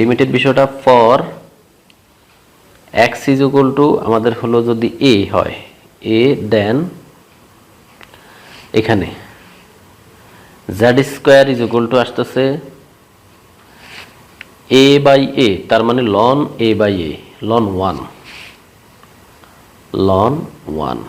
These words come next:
ln one মান হলো জিরো। আবার, আহ, তোমার and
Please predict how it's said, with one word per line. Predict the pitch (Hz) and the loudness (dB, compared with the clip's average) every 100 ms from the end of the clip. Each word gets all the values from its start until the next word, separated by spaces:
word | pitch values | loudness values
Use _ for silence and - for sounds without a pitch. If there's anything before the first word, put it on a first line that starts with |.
| - - _ 113 | -20 -20 _ -2
ln | 110 127 127 | 0 2 2
one | 131 127 | 2 0
মান | 123 120 123 113 | 0 -2 -4 -4
হলো | 110 113 113 110 101 | 0 2 2 0 -2
জিরো। | 107 85 65 - - - - - - - - - - 113 | -2 -2 -8 -18 -20 -20 -20 -20 -20 -20 -20 -20 -4 2
আবার, | 123 131 | 4 2
আহ, | 117 - 120 113 - | 0 -4 -4 -4 -4
তোমার | 113 107 104 - - 117 113 | -2 -2 -2 -6 -6 -2 0
and | 117 151 | 0 -2